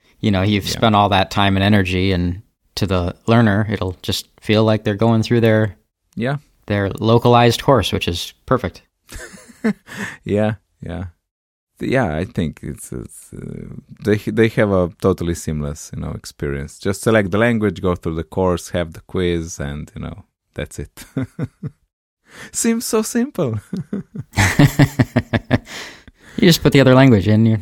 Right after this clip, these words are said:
Speaker 1: and
Speaker 2: Yeah,
Speaker 1: done.
Speaker 2: yeah, no, just copy paste. Yeah, sure. <laughs>
Speaker 1: Yep.
Speaker 2: Yeah, so I, I think the biggest, the biggest one was quiz for me, 'cause at the start, you know, you're not quite sure, and then with the select state, I was not quite sure how is this gonna work.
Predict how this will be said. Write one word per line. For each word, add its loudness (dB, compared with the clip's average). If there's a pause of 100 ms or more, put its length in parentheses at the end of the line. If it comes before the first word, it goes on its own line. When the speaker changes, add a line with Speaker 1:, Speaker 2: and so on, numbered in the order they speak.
Speaker 1:
and -2
Speaker 2:
Yeah, 0
Speaker 1:
done. 4
Speaker 2:
yeah, -2
no, 0
just -4
copy -8
paste. -4
Yeah, -2
sure. -4
<laughs> -8
Speaker 1:
Yep. -2 (460)
Speaker 2:
Yeah, -6
so -6
I, -2
I -4
think -6
the -2
biggest, -4
the -14
biggest -2
one -2
was -10
quiz -6
for -10
me, -8
'cause -12
at -6
the -10
start, 0
you -4
know, -4
you're -4
not -8
quite -16
sure, -2
and -4
then -6
with -10
the -10
select -12
state, -12
I -8
was -8
not -8
quite -10
sure -8
how -10
is -8
this -16
gonna -10
work. -12